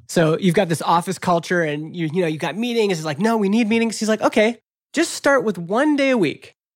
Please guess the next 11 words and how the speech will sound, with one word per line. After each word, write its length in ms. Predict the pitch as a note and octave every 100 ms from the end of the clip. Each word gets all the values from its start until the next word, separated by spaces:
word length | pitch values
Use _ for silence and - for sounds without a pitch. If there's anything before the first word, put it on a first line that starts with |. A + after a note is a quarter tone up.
| _ _
Fridays, 480 | G3+ F#3 C3+ C#3 -
no 200 | E3+ A3+
meeting 280 | A#3+ A#3 G#3+
Fridays. 560 | F#3+ E3+ D#3+ D#3 - - _ _ _ _ _ _
No 160 | E3+ F#3+
one 160 | A3
books 200 | A3+ A#3
a 40 | B3
meeting 240 | B3 B3
that 160 | D#3+ -
day. 300 | A2+ -